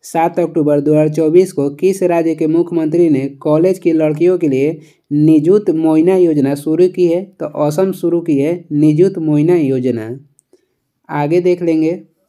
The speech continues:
बिलियर्ड्स में सिंगापुर ओपन खिताब किसने जीता है? तो ये जीते हैं पंकज अडवाणी ने। आईडीएम द्वारा जारी वर्ल्ड टैलेंट रैंकिंग में शीर्ष पर कौन है? तो यह है स्विट्जरलैंड।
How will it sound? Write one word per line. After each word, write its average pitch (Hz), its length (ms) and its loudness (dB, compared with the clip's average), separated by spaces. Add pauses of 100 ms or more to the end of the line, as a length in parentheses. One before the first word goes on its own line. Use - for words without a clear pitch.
(840)
बिलियर्ड्स 170 720 0
में 147 220 0
सिंगापुर 180 600 0 (100)
ओपन 165 340 -2
खिताब 151 520 -2
किसने 165 360 -2
जीता 175 300 2
है? 165 180 -6
तो 170 140 -6
ये 165 120 2
जीते 160 240 -2
हैं 175 140 0
पंकज 160 380 -2
अडवाणी 135 480 -2
ने। 117 240 -4 (560)
आईडीएम 156 460 2
द्वारा 160 280 2
जारी 156 680 0
वर्ल्ड 175 360 2 (140)
टैलेंट 175 460 -2
रैंकिंग 160 560 0
में 147 320 -4
शीर्ष 185 400 -2
पर 175 200 -4
कौन 170 300 0
है? 180 140 -2
तो 175 100 -2
यह 160 180 0
है 165 80 -4
स्विट्जरलैंड। 123 720 -2